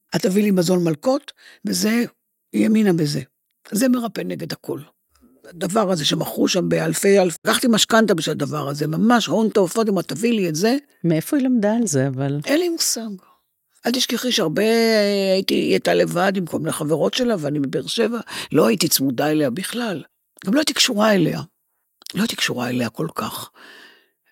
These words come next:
Speaker 1: לא, ממש לא הייתי קשורה אליה, אבל, אה, הייתה אמא שלי, מה זאת אומרת? היא בכל זאת הייתה אמא שלי.
Speaker 2: היו טלפונים בשני הקצוות האלה, בבאר שבע ובחיפה? כי זה הרי
Speaker 1: טלפונים
Speaker 2: ש-,
Speaker 1: היו, אבל היא בבית חולים, בית חולים אין טלפון.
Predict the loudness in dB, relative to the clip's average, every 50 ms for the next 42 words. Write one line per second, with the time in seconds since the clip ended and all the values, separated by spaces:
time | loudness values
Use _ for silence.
0 | _ _ -2 0 2 2 4 6 6 6 6 6 4 2 2 0 -2 -2 -4 -2
1 | -2 -2 -2 -2 0 -2 -2 -2 -2 -4 -2 -2 0 2 2 2 2 0 0 0
2 | -2 -2 -2 -4 -4 -4 -6 -6 -6 -6 -4 -4 -4 -4 -4 -4 -4 -4 -2 -2
3 | -4 -4 -4 -4 -6 -4 -6 -6 -6 -8 -8 -8 -8 -8 -8 -10 -10 -8 -10 -10
4 | -10 -8 -6 -6 -4 -4 -4 -4 -4 -4 -4 -4 -4 -2 -2 -2 -2 0 0 -2
5 | -2 -2 -4 -6 -8 -12 _ -20 -20 -20 -20 -20 -20 -20 -20 -20 _ _ -14 -14
6 | -6 -2 0 0 0 2 2 0 0 0 -2 -2 0 0 2 2 2 2 2 0
7 | 0 0 0 0 0 0 -2 -4 -4 0 0 0 0 0 0 0 2 2 2 2
8 | 2 2 2 0 0 0 0 0 0 0 0 0 -2 -2 -2 -2 -2 -2 0 0
9 | -2 0 0 0 2 2 2 2 4 2 2 2 2 2 2 2 2 2 2 2
10 | 2 2 0 0 -2 -2 -2 -4 -4 -2 -2 -2 -2 -2 -4 -2 0 0 0 0
11 | -2 -2 -4 -2 0 0 0 0 0 0 0 0 0 -2 -4 -8 -10 -10 -10